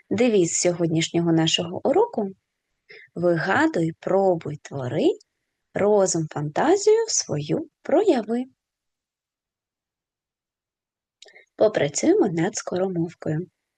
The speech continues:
Лисичка і вовченя їли ласощі щодня. Кожен мав велику ложку, горщик порожнів потрошку. Давайте по рядочку повторимо цю скоромовку.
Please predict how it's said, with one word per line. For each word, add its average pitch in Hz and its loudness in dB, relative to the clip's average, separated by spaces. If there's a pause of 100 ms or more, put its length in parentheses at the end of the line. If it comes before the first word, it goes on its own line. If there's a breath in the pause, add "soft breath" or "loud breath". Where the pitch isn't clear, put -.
(680 loud breath)
Лисичка 190 2 (120)
і 196 2
вовченя 180 0 (320 soft breath)
їли 240 2
ласощі 269 0
щодня. 208 -2 (400)
Кожен 190 0
мав 240 2
велику 175 0
ложку, 185 -4 (120)
горщик 160 -2
порожнів 233 -2
потрошку. 262 -2 (1600 loud breath)
Давайте 294 2
по 196 2
рядочку - 0
повторимо 180 -2
цю - -8
скоромовку. 180 -4